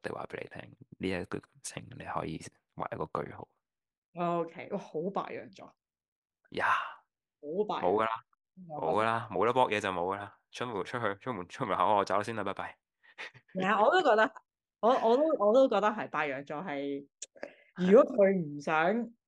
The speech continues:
Speaker 2: 同你有任何身體上嘅接觸嘅話，或者佢唔想同你搞嘢，就真係玩完。
Speaker 1: 太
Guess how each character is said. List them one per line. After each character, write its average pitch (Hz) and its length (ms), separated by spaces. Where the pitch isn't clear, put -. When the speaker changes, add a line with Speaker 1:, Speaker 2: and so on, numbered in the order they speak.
Speaker 2:
同 170 240
你 190 80
有 196 160
任 175 280
何 160 260
身 247 300
體 208 240
上 208 220
嘅 180 180
接 185 140
觸 220 200
嘅 - 100
話， 185 220
或 190 100
者 214 120
佢 196 200
唔 147 60
想 208 180
同 156 160
你 156 80
搞 151 120
嘢， 175 140
就 156 100
真 180 220
係 190 180
玩 95 140
完。 156 160
Speaker 1:
太 90 440